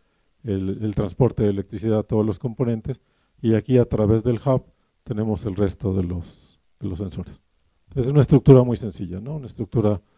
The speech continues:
realmente hecha para universidad, hecha para que los estudiantes puedan deshacer y volver a hacer el vehículo. Eh,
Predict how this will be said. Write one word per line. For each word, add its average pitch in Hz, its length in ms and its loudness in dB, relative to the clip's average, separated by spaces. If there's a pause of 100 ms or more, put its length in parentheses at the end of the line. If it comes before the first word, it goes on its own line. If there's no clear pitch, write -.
(280)
realmente 104 880 0 (680)
hecha 127 500 2
para 107 180 0
universidad, 95 640 -2 (120)
hecha - 180 -6
para 98 280 -2
que 98 460 0
los 98 200 -10
estudiantes 127 680 2
puedan 110 460 0 (460)
deshacer 120 560 0
y 107 220 2
volver 101 320 4
a 110 40 -2
hacer 120 200 -6
el 107 180 -2
vehículo. 131 520 0 (880)
Eh, 98 560 2